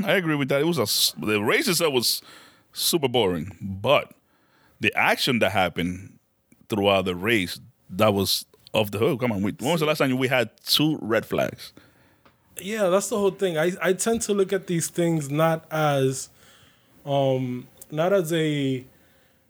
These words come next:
Speaker 2: uh, not in parts, but as an entirety. And I think as a whole, I think it was an entertaining race, considering that we had two rest-, we had three restarts,
Speaker 1: Three
Speaker 2: actually.
Speaker 1: restarts, yeah.
Speaker 2: Uh,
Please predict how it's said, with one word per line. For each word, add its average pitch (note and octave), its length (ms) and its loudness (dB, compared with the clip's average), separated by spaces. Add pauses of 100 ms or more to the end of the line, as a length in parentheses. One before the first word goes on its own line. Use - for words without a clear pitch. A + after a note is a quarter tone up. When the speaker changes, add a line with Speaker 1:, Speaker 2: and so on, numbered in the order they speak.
(1160)
Speaker 2:
uh, E3 120 0
not F#3 220 0
in A#3 100 2
parts, F#3+ 320 -2
but D3+ 160 -2
as D#3+ 160 0
an D#3 100 -2
entirety. D#3+ 540 0
And C3+ 140 -2
I C#3 80 -4
think F#3+ 420 0
as D#3 200 0
a D3+ 100 4
whole, D#3 800 -2
I - 100 4
think G#3+ 240 0
it B3 40 -2
was B3 160 -4
an B3 100 2
entertaining A#3 600 0
race, A3+ 500 -2 (300)
considering G3+ 500 0
that F#3 140 -2
we F3+ 100 2
had F3+ 240 -2
two G3+ 180 -2
rest-, F3 480 -2
we G3 100 2
had G3 200 0
three F#3+ 160 0
restarts, D#3+ 520 -2
Speaker 1:
Three D#3+ 260 0
Speaker 2:
actually. C3+ 280 -2
Speaker 1:
restarts, - 180 -4
yeah. - 80 -2 (480)
Speaker 2:
Uh, D#3+ 80 -2